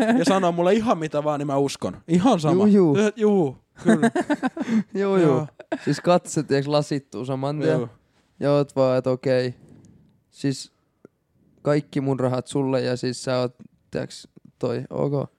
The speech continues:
Speaker 2: Juu.
Speaker 1: Juu,
Speaker 2: Ihan
Speaker 1: juu,
Speaker 2: sama, ihan
Speaker 1: helpostikin.
Speaker 2: sama.
Speaker 1: Mut siis, ei, mut se olisi oikeesti mielenkiintoista tietää silleen, et mä näin jossain uutisissa, oli siis sua-, jossain Iltalehdessä jossain, et joku niinku... Sun mielestä oli joku perheenäiti,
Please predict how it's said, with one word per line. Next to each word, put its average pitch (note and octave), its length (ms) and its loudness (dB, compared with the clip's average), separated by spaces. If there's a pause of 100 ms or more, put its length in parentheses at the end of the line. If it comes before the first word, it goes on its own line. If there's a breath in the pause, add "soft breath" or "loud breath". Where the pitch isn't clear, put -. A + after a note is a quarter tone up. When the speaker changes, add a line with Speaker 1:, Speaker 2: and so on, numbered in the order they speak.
(300)
Speaker 2:
Juu. A2+ 240 -8 (240)
Speaker 1:
Juu, E3 120 -2
Speaker 2:
Ihan G#3 180 2
Speaker 1:
juu, G#3+ 80 2
Speaker 2:
sama, D#3 160 0
ihan F#3+ 80 0
Speaker 1:
helpostikin. C#3+ 360 0
Speaker 2:
sama. A2+ 100 -8 (1120)
Speaker 1:
Mut C#3 160 0
siis, C#3+ 420 0 (600)
ei, - 60 0
mut E3+ 100 0
se G3+ 60 2
olisi G3+ 100 6
oikeesti G3 280 2
mielenkiintoista B2 520 0
tietää A#2+ 240 0
silleen, B2 360 -2
et - 140 -10 (360 soft breath)
mä D#3+ 120 0
näin G#3+ 180 2
jossain F#3+ 320 2
uutisissa, C3+ 540 2
oli C3 120 -2
siis C3+ 180 -2
sua-, C#3 200 -2
jossain C#3 320 -2
Iltalehdessä B2 560 0
jossain, C3+ 480 0 (460 soft breath)
et B2+ 260 -4 (640)
joku D3 280 0
niinku... C3 600 0 (1800)
Sun G#3+ 100 -4
mielestä C#4+ 220 -2
oli C4 60 2
joku G3 160 0
perheenäiti, C3 880 0